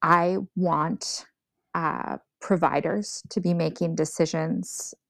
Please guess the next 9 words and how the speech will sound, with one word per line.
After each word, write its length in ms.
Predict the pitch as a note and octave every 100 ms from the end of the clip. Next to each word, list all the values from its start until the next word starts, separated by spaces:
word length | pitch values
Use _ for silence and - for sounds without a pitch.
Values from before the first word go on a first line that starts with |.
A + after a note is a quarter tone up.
| -
uh, 340 | - D#3 A#2+ -
in 160 | - D#3+
conjunction 640 | - E3 E3 D#3 - D#3+
with 160 | D#3+ -
their 100 | D#3
patients. 800 | - D3+ D#3 D#3+ E3+ - - - -
I 120 | D#3
don't 280 | D#3+ - -
want 580 | D#3+ D3+ - - -